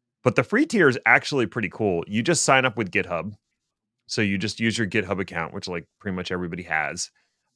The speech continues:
And they have a bunch of example projects you can spin up, or you can bring your own Acorns. And they basically give you a two-hour sandbox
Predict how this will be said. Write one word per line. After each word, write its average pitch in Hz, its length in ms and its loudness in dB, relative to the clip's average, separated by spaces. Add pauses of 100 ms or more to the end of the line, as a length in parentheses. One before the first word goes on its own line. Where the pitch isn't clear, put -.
And 95 200 -4
they 104 100 2
have 127 300 4
a 127 120 -2
bunch 113 260 -2
of 101 100 -4
example 107 440 -2
projects 147 580 -2
you 113 100 -4
can 98 480 -6
spin - 340 -4
up, 127 240 -6 (120)
or 101 180 0
you 104 140 -2
can 95 220 -6
bring 95 240 -4
your 82 200 -6
own 107 300 -8 (200)
Acorns. 139 640 -2 (1200)
And 113 180 4
they 113 100 2
basically 147 460 0
give 107 220 -2
you 107 140 0
a 92 100 -4
two-hour 110 680 -2
sandbox - 920 -8